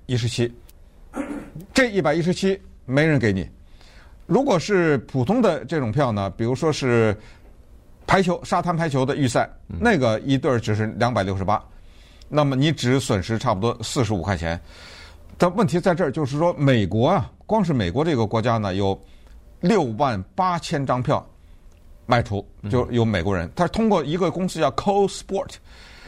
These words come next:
Speaker 1: 这个 Cole Sport 是跟东京奥运会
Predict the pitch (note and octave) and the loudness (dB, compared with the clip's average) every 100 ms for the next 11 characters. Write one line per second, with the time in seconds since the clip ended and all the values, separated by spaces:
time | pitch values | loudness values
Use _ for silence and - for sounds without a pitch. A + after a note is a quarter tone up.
0 | - - F3+ - A3+ A#3+ G#3+ G3+ - - | -8 0 2 4 2 2 0 -2 -2 -4
1 | C#3 D3+ D3 D3 C#3 - - - - - | 0 0 2 -2 -4 -12 -20 -20 -20 -8
2 | - D3+ D3 C#3+ - - B2+ A2+ A2+ G#2 | 0 2 2 -2 -8 0 2 2 0 -2
3 | F2+ | -2